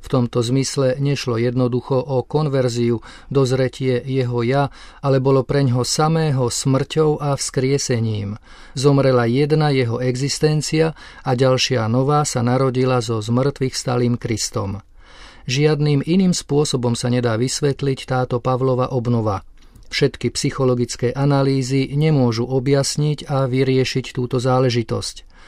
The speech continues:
Iba udalosť, silné stretnutie s Kristom je kľúčom pre pochopenie toho, čo sa stalo. Smrť a vzkriesenie,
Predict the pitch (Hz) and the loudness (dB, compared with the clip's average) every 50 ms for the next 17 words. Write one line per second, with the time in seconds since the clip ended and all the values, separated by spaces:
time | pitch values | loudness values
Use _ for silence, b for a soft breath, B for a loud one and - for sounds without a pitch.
0 | B B B B B B 165 165 160 165 160 - 175 165 156 135 123 107 98 98 | B B B B B B 0 2 2 2 2 0 -2 0 0 0 0 -2 -4 -8
1 | - - - - - - - - - 151 147 147 151 147 135 131 120 - - 135 | -12 -14 -16 -16 -12 -6 -4 -2 0 2 2 2 2 2 0 0 -2 -2 -4 -4
2 | 127 123 - - 127 120 - 127 117 - - - 143 147 139 - - - 151 139 | -4 -4 -2 -4 -4 -2 -2 -2 -2 -2 -2 -2 -2 -2 -2 -2 -2 0 2 4
3 | 127 123 117 B B B B B B 147 147 147 143 - 170 175 190 190 180 - | 4 2 0 B B B B B B 4 4 4 4 4 2 2 2 2 0 0
4 | - 131 120 117 113 - 131 143 143 - 147 - - 143 - - 139 135 135 123 | 0 0 0 0 0 0 -2 -2 0 0 0 0 0 0 0 2 2 2 2 2
5 | 113 - - 151 151 135 147 147 139 - 143 131 - 139 - - - - 135 123 | 0 0 -2 -2 0 0 -2 -2 -2 -4 -6 -4 -2 -4 -4 -4 -2 -2 0 0
6 | 117 113 104 98 - b b b b b b b b b b - - - - 143 | 2 0 0 -2 -4 b b b b b b b b b b -12 -10 -4 -2 0
7 | 143 151 147 - - - - 139 139 135 - - - - 139 123 123 127 127 123 | 2 0 0 -2 -8 -8 -4 -4 -2 -2 -4 -6 -6 -4 -2 0 2 2 2 2
8 | - - 135 127 127 131 123 120 107 B | 2 0 2 2 2 2 2 2 0 B